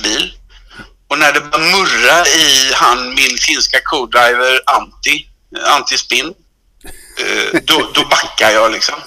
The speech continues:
Men, men det är någonting jag har lärt mig, vet du vad jag menar?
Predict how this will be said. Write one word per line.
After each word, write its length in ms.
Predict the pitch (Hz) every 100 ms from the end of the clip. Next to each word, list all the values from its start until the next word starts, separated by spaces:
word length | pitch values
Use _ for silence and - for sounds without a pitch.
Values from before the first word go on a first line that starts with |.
| -
Men, 240 | 165 170 170
men 200 | 170 180
det 160 | 190 190
är 60 |
någonting 340 | 196 180 151 147
jag 80 | 139
har 100 | 147
lärt 420 | 147 117 - -
mig, 160 | 160
vet 160 | 151 151
du 60 | 160
vad 80 |
jag 120 | 160 135
menar? 240 | 147 -